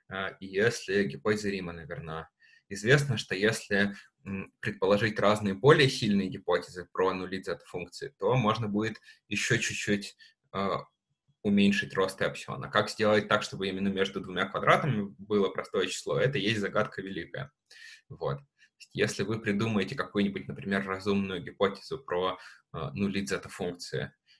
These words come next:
э, и выведете из неё что-то такое, то это будет, конечно, восхитительно и здорово. М, вот. Ну и последняя задача. Э, я, к сожалению, не знаю, каков источник этой задачи. Э,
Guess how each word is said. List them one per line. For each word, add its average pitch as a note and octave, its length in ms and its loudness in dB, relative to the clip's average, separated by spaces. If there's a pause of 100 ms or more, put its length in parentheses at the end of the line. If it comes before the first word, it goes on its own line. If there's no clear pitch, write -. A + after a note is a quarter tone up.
(180)
э, E2 200 -10
и G2 100 -10
выведете F#2 520 -2
из F2 100 -8
неё F2+ 220 -4
что-то - 260 -8
такое, D#3 480 4
то D#2 80 -4
это A2 140 0
будет, G2+ 300 -4
конечно, E2 380 -8
восхитительно F#2 600 -12
и - 20 -16
здорово. C#2+ 460 -8 (640)
М, F#3+ 320 -6
вот. - 300 0
Ну C#3 60 6
и D#3 100 6
последняя F3 460 4
задача. A2 580 2 (380)
Э, F#2 200 -8
я, A#2+ 240 6
к - 40 -4
сожалению, A2+ 480 2
не G#2+ 100 4
знаю, A#2 260 2
каков G2+ 320 -2
источник D#3 460 4
этой G2+ 200 2
задачи. F#2+ 520 0 (500)
Э, F#2 300 -4